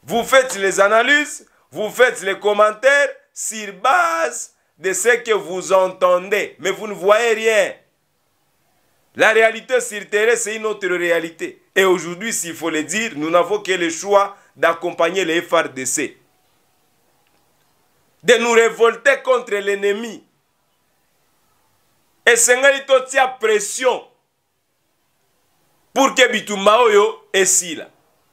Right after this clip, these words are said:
Parce que si d'abord nous, tomoni yango lokola c'est une responsabilité de Mwan-, de Guy Mwandi Avita. Tomoni yango lokola eza responsabilité ya Christian Chiwewe. Tomoni yango lokola eza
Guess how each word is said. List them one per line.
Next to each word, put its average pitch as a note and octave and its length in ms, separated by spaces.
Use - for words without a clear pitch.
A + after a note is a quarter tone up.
Parce A3+ 220
que E4 120
si D4 260
d'abord B3 460
nous, A3+ 220
tomoni B3 340
yango A#3+ 240
lokola A#3+ 400
c'est A3+ 220
une B3 140
responsabilité G3+ 920
de G#3+ 120
Mwan-, G3+ 440
de G3 100
Guy F3+ 160
Mwandi G3+ 320
Avita. F#3+ 520
Tomoni A#3 300
yango A#3 220
lokola A#3 300
eza A#3 200
responsabilité G3+ 960
ya F#3+ 240
Christian G#3+ 460
Chiwewe. F#3+ 480
Tomoni A#3+ 280
yango A#3 200
lokola A#3 240
eza A3+ 320